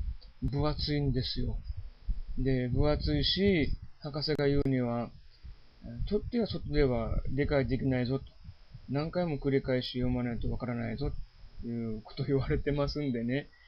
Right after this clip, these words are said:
ここに博士の作った発明品のヒントも、え、これからの、えー、人間社会の進む道とか、えー、人類の将来とか、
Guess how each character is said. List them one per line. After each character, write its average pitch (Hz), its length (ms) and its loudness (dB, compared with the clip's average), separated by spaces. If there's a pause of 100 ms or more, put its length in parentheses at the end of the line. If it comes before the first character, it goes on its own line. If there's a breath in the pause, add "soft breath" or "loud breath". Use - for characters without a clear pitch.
(420 soft breath)
こ 185 120 -14
こ 202 120 4
に 185 240 2
博 156 260 0
士 165 120 0
の 147 180 2
作 - 220 0
っ - 20 0
た 123 260 -4
発 135 320 -2
明 131 200 2
品 127 320 0
の 117 120 -2
ヒ 127 220 -2
ン 117 100 -2
ト 113 160 -8
も、 110 340 -4 (380)
え、 117 100 -10
こ 139 160 -2
れ 131 100 4
か 131 120 4
ら 123 160 4
の、 120 380 0
え 113 400 -4
ー、 123 40 0
人 131 240 2
間 123 200 0
社 123 160 -4
会 117 360 -4 (440)
の 107 440 -4 (220)
進 143 220 0
む 131 300 2
道 - 220 -6
と - 60 -6
か、 117 240 -6 (640 soft breath)
え 110 420 -4
ー、 113 40 -6
人 139 260 2
類 131 160 6
の 123 140 2
将 135 280 2
来 127 200 4
と - 120 0
か、 117 280 -4